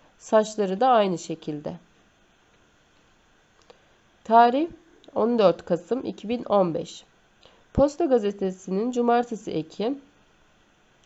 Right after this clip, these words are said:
Tuğba Büyüküstün'ün Vatikan'daki görüntüsüyle ilgili şu şekilde ifade etmiştir. "Saçını kestiren kadın durup dururken saçını kestirmez.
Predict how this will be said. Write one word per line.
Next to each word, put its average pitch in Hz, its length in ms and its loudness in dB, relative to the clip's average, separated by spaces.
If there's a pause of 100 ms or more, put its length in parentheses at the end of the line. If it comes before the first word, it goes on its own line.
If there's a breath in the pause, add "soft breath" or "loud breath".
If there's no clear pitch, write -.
(180)
Tuğba 226 460 6
Büyüküstün'ün 214 680 -4
Vatikan'daki 170 680 -2
görüntüsüyle 190 760 -4
ilgili 180 480 0 (920 loud breath)
şu - 160 -12
şekilde 175 440 -4
ifade 170 440 -4
etmiştir. - 580 -16 (280 soft breath)
"Saçını 254 440 -4
kestiren 247 600 0
kadın 190 480 -2
durup 226 340 -4
dururken 233 680 -2
saçını 220 540 -4
kestirmez. 185 720 -4